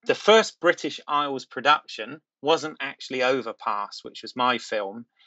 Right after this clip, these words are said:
It was actually a film, um, that I produced for Brian,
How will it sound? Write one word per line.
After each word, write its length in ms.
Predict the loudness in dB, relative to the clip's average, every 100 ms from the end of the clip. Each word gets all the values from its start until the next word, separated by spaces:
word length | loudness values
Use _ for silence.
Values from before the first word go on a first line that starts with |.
| _
It 120 | -6 -2
was 120 | 2
actually 340 | 2 2 -2
a 40 | -2
film, 640 | 0 2 2 0 -8 -8 -2
um, 440 | 0 0 -2 -10 -14 -18 _ 0
that 100 | 2
I 80 | 2
produced 460 | -2 -2 -2 -4
for 80 | -8
Brian, 720 | 2 6 6 6 0 -6